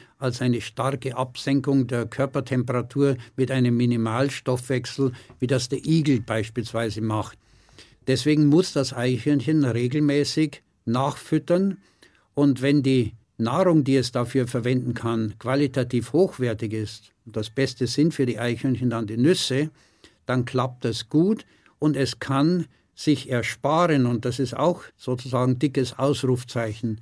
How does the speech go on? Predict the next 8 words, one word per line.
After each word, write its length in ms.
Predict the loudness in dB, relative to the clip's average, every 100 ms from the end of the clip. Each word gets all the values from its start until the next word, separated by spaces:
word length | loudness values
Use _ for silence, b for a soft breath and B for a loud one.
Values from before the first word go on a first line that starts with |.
| b b b
bei 140 | -4 -2
äußerst 540 | 0 0 0 -2 -4 -2
ungünstigem 840 | 2 4 4 4 2 -2 0 2
Wetter 460 | 2 0 0 0 0 -6 _
seinen 360 | -2 2 2
Schlafplatz 640 | 0 0 0 -2 -2 -2 -2
zu 100 | -6
verlassen, 720 | -4 -4 -2 -4 -2 0 0